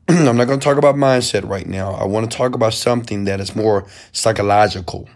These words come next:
okay? That makes sense? This is psychological and how you master a skill. People like LeBron James, uh, people like Michael Jordan, uh, even Kevin Hart, all these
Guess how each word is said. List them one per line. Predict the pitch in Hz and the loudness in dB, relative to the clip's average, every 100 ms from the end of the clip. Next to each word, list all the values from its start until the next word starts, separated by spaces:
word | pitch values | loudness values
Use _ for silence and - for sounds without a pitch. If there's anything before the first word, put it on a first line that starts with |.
| _ - | _ -20
okay? | 90 98 101 113 139 - | -10 -6 -4 -4 -6 -6
That | |
makes | 101 104 | -6 -4
sense? | - 135 - - _ _ _ _ _ _ _ | -2 -2 -4 -10 _ _ _ _ _ _ _
This | - 104 117 | -4 -2 0
is | 113 - - | 0 -4 -4
psychological | - - 113 110 110 117 123 120 104 - 101 | -4 2 0 0 0 4 4 4 -4 -2 -2
and | 104 | -2
how | 104 - 123 | -4 0 2
you | 117 117 95 | 2 0 -2
master | 104 110 120 123 - 104 | -2 0 0 0 -4 -4
a | 101 | -4
skill. | - - 107 98 - - - - _ | -4 -2 -2 -2 -8 -20 -20 -20 _
People | 165 175 156 | 2 4 4
like | 123 | 4
LeBron | 107 95 98 95 95 | 2 -2 -2 -2 0
James, | 101 139 131 127 123 117 - _ - _ _ | 2 4 4 2 0 -2 -8 _ -20 _ _
uh, | 113 110 | 2 2
people | 98 - 135 | 2 0 2
like | 110 95 | 2 2
Michael | 104 95 95 | -2 -2 -6
Jordan, | 92 104 120 117 95 107 104 101 - _ _ _ | -4 2 4 4 0 -4 -4 -6 -12 _ _ _
uh, | - 107 104 | 0 2 4
even | 123 135 135 | 2 2 0
Kevin | - 127 123 | 0 2 0
Hart, | 113 - 120 - | -2 0 0 4
all | 156 208 | 4 4
these | 202 - - - | 2 -2 -6 -10